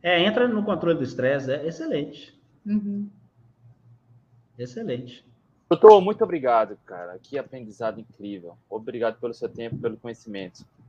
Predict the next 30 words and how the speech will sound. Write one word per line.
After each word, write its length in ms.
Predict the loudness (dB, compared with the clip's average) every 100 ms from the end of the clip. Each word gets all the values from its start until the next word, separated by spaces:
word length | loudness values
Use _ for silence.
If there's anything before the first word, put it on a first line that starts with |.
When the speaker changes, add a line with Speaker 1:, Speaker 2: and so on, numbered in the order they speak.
| _ _ _ _ _ _ -20 _ -20 -20 _ _ -20 -20 _
Speaker 1:
Ô, 140 | -6 2
pessoal, 400 | 2 6 6 8
eu 100 | 6
que 80 |
agradeço, 720 | 4 4 2 4 6 4 2
agradeço 500 | -2 -2 0 -2 0
o 40 | -2
elogio 520 | 0 -2 -2 -2 -2
aí. 280 | 0 0 0
Eu 80 | -2
acho 120 | -2
que 60 | -2
não 60 |
é 40 | -2
isso 220 | -4 -4
tudo, 220 | -4 -2
não, 260 | -2 -2 -2
mas 220 | -2 -2
o 280 | -2 -6 -10
bate-papo 560 | 0 2 2 0 0
foi 100 | 2
legal. 560 | 0 2 2 4 4 2
Speaker 2:
<laughs> 640 | 2 4 4 6 4 4 6
Speaker 1:
Interessante 460 | 6 8 6 6
é 60 | 6
o 80 | 8
bate-papo 480 | 8 8 8 8
ser 100 | 6
legal, 480 | 2 4 8 8 8
né? 120 | 6